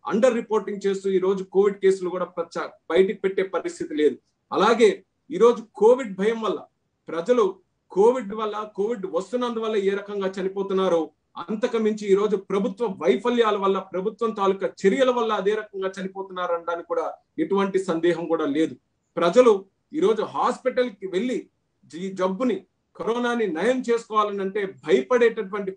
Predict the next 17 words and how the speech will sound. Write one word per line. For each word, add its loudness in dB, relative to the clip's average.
పరిస్థితి -4
ఈ -2
రోజు 2
ఆంధ్రప్రదేశ్ -4
రాష్ట్ర 0
ప్రజల్లో 0
జగన్మోహన్ 0
రెడ్డి -4
గారు -4
కల్పించారన్నటువంటి -4
విషయాన్ని -2
కూడా 2
నేను 0
తెలియజేసుకుంటున్నాను. -4
ఇప్పటికీ 6
కూడా 6
చూసుకుంటే, -2